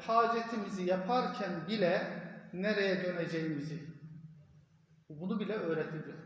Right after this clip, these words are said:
Bak evler yapılırken biz nasıl yapıyoruz evleri? Tuvaletler nasıl? Kıble tarafına olmasın.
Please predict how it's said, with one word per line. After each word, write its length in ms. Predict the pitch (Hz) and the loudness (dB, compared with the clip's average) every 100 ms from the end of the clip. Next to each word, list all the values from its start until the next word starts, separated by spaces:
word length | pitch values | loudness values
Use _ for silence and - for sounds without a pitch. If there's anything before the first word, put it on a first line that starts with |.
| 160 | -10
Bak 240 | - - | -8 -4
evler 360 | 165 165 185 180 | -2 2 2 2
yapılırken 460 | 175 180 180 185 185 | -2 -2 -2 -2 -2
biz 140 | 180 - - - - - | -4 -6 -12 -14 -16 -10
nasıl 220 | 196 190 165 | -6 -4 -4
yapıyoruz 280 | 156 139 | -6 -6
evleri? 260 | 143 143 - - - - - - - - - _ _ _ _ _ - | -4 -4 -6 -8 -12 -14 -18 -20 -20 -20 -20 _ _ _ _ _ -8
Tuvaletler 600 | 165 160 156 160 160 180 | -2 0 -2 -2 -4 -4
nasıl? 280 | 190 - 254 - - - - - - - - _ _ - - - - 160 | -4 -4 -8 -10 -14 -18 -20 -20 -20 -20 -20 _ _ -20 -20 -20 -20 -10
Kıble 360 | 180 156 185 185 | -8 -2 0 2
tarafına 440 | 175 175 196 208 | 2 0 2 2
olmasın. 640 | 214 214 180 - 143 - | 2 2 0 0 -4 -8